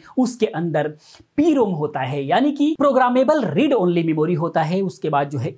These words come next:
ईपी रोम होता है जिसके अंदर इरेजेबल प्रोग्रामेबल रीड ओनली मेमोरी होता है और उसके बाद फ्लैश ईपी रोम होता है, यानी इलेक्ट्रिकली इरेजेबल प्रोग्रामेबल रीड ओनली मेमोरी होता है। इसके अंदर जो है डेटा को मॉडिफाई किया जा सकता है,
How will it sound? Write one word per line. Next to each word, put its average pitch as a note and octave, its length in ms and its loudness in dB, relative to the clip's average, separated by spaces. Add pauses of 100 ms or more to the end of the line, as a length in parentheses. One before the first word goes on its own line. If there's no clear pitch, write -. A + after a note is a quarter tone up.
ईपी C#4 360 0
रोम F#3+ 200 0
होता D#3 320 -2
है D#3+ 220 -2 (340)
जिसके G#3 240 0
अंदर D#3+ 260 -4 (260)
इरेजेबल B3 600 2 (120)
प्रोग्रामेबल F#3 760 2 (300)
रीड A#3+ 240 2
ओनली F#3 240 2
मेमोरी D#3+ 300 0
होता D#3 280 -2
है D#3 180 -2
और D3 80 -2
उसके - 220 -8
बाद C#3+ 240 -2 (120)
फ्लैश C4 380 0
ईपी E3+ 200 -4
रोम D#3 140 -2
होता D3 260 -6
है, D3+ 260 -4 (300)
यानी F3+ 160 2
इलेक्ट्रिकली A3 720 0
इरेजेबल G#3+ 720 0
प्रोग्रामेबल E3 680 0
रीड F3 280 0
ओनली D#3+ 320 -4
मेमोरी B2+ 320 -6
होता B2 240 -8
है। A#2 260 -8 (400)
इसके D#4 220 -2
अंदर E4 160 2
जो C4 100 2
है C4+ 100 2 (100)
डेटा F#3 300 2
को F#3+ 340 0
मॉडिफाई A3 600 4
किया F#3+ 220 0
जा D3+ 120 -4
सकता C#3 340 -4
है, A#2 240 -6